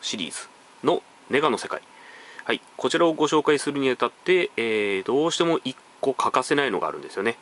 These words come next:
ただそれは商品化されておりません。ということで、今回初、えー、改造品ですね。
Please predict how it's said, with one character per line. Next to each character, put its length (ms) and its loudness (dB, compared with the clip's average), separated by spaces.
た 100 0
だ 60 2
そ 140 0
れ 60 6
は 140 4
商 200 2
品 140 -4
化 100 0
さ 100 -2
れ 60 0
て 80 0
お 40 4
り 60 0
ま 140 2
せ 120 -2
ん。 120 -6
と 80 2
い 20 4
う 40 2
こ 120 -2
と 100 0
で、 220 2
今 180 2
回 220 0
初、 420 -2
え 1040 0
ー、 40 -12
改 160 2
造 160 2
品 160 0
で 80 4
す 60 -4
ね。 180 -2